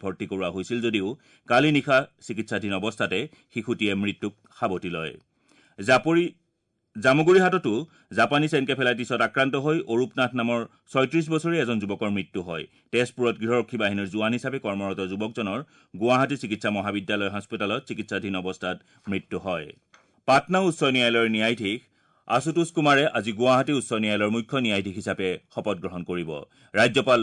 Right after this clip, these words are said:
লক্ষ্মণ প্ৰসাদ আচাৰ্যই পুৱা দহ বজাত গুৱাহাটীৰ শ্ৰীমন্ত শংকৰদেৱ কলাক্ষেত্ৰত হ'বলগীয়া এটা গাম্ভীৰ্যপূৰ্ণ অনুষ্ঠানত ন্যায়াধীশগৰাকীক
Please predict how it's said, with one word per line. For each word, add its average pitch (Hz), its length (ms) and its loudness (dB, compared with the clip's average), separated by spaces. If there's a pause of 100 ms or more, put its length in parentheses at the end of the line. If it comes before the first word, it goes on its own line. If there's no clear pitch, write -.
লক্ষ্মণ 131 300 0
প্ৰসাদ 123 300 -2 (120)
আচাৰ্যই 104 440 -2 (100)
পুৱা 101 200 2
দহ 101 200 4
বজাত 117 340 -2
গুৱাহাটীৰ 95 400 -2
শ্ৰীমন্ত 104 280 -2 (100)
শংকৰদেৱ 120 360 -2
কলাক্ষেত্ৰত 101 540 -4
হ'বলগীয়া 95 440 -4
এটা 90 180 -2 (360)
গাম্ভীৰ্যপূৰ্ণ 127 720 2 (140)
অনুষ্ঠানত 107 480 -2
ন্যায়াধীশগৰাকীক 92 680 -2